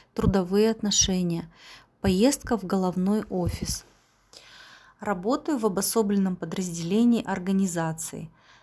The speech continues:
Головной офис находится в ста пятидесяти километрах от места моей работы.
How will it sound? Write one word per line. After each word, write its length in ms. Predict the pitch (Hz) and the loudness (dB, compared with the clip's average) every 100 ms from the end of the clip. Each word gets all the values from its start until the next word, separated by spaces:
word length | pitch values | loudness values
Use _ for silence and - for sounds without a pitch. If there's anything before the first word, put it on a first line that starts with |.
| _ | _
Головной 480 | 185 208 214 214 202 | -2 0 2 4 2
офис 480 | 175 220 302 302 - | 2 0 -2 -4 -4
находится 760 | 220 - 214 208 185 - 165 | -6 -4 -4 -4 -4 -8 -8
в 80 | 170 | -10
ста 180 | - 196 | -8 -8
пятидесяти 540 | 196 - 185 160 - | -8 -8 -6 -6 -8
километрах 680 | - 175 165 175 262 - 254 - | -8 -6 -2 0 -2 -2 -4 -4
от 260 | 220 240 - | -2 -2 0
места 420 | 196 226 - 226 | 2 2 0 -2
моей 380 | 202 180 180 196 | -2 -2 -2 0
работы. 540 | 196 170 160 160 160 | -2 -2 -4 -6 -12